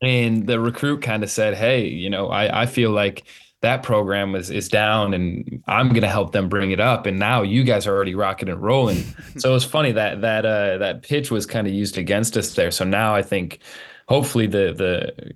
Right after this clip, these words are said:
Speaker 1: pitch becomes, We're one of the elite programs in college tennis. We've proven we can do it. Now we gotta do, um, that year in and year out. So I think that that pitch is evolving.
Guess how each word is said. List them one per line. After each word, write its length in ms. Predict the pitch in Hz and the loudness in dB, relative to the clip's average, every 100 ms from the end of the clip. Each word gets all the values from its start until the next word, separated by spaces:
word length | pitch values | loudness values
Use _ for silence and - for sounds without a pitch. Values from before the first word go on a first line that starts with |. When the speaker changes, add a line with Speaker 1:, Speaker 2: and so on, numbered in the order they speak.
| - | -4
Speaker 1:
pitch 340 | 123 110 - | -2 0 -2
becomes, 600 | 104 95 104 95 90 - | -2 -2 0 0 0 -4
We're 200 | 107 120 | 0 2
one 220 | 107 104 95 | 2 2 0
of 120 | 82 | -2
the 120 | 98 | 0
elite 280 | 92 98 - | 0 0 -2
programs 500 | - 98 92 90 85 | 0 0 2 -2 -2
in 120 | 92 | -4
college 340 | - 90 87 - | 0 0 0 -2
tennis. 340 | 107 104 101 | 0 0 -2
We've 160 | 90 - | -6 -2
proven 360 | - 107 98 | 0 0 0
we 100 | 90 | 0
can 200 | 87 87 | 0 0
do 200 | 107 110 | 2 4
it. 240 | 98 90 - - - - | 4 2 -6 -20 -16 -2
Now 300 | 98 107 123 | 2 4 4
we 160 | 120 | 4
gotta 260 | 104 101 98 | 2 2 2
do, 500 | 90 95 92 90 85 - - _ - | -2 -2 -2 -2 -6 -14 -20 _ -2
um, 680 | 95 90 87 90 - 52 - _ _ | 0 2 0 -2 -4 -6 -10 _ _
that 200 | 110 98 | 0 0
year 260 | 98 101 95 | 2 2 2
in 100 | 90 | 0
and 120 | 87 | 0
year 180 | 82 85 | -2 0
out. 320 | 85 85 - | 0 -2 -4
So 200 | - 110 | 0 2
I 120 | 101 | 2
think 300 | 101 120 101 - | 2 0 0 -2
that 340 | 98 101 - | 0 0 0
that 200 | 110 117 | 0 0
pitch 240 | 131 127 123 | 2 2 2
is 140 | 104 | -2
evolving. 720 | 95 107 117 113 117 113 110 | 0 0 0 0 0 -2 -4